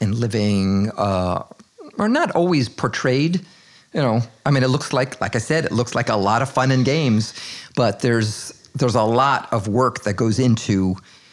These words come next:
not just maintaining it, but perpetuating the project and, like, looking into the future, like,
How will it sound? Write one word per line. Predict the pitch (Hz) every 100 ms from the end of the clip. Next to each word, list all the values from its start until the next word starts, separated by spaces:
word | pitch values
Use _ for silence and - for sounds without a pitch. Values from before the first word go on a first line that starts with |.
| _ _ _ _ - -
not | 196 226 240
just | 202 -
maintaining | 156 131 - 151 139 113
it, | 92 87 123
but | 110 98 - - - - - _ _ - -
perpetuating | 110 - 190 - 139 104 98
the | 95
project | - 131 180 135 80 - - - -
and, | 98 101 82
like, | 104 101
looking | 123 135 131
into | 113 107
the | 104
future, | - 127 139 - 110
like, | 98 87 -